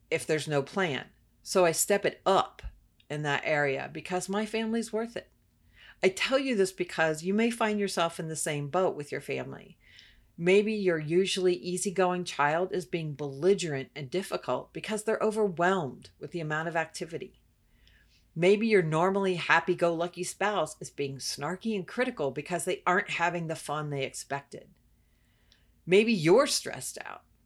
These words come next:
because you made all these freaking plans and none of them are working out the way you wanted. It's important to understand that.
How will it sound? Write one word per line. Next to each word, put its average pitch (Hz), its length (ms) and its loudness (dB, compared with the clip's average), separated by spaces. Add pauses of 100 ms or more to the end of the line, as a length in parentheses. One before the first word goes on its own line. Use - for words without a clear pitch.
(1000)
because 180 520 2
you 180 80 0
made 175 300 2
all 208 160 6
these 226 220 2
freaking 220 480 -2
plans 190 600 0
and 165 280 0
none 208 140 6
of 254 100 0
them 220 180 4
are 196 60 6
working 196 380 2
out 190 180 0
the 170 80 0
way 170 140 0
you 175 140 -2
wanted. 151 440 -4 (960)
It's 202 180 4
important 226 520 0
to - 100 -8
understand 147 560 -6
that. - 200 -12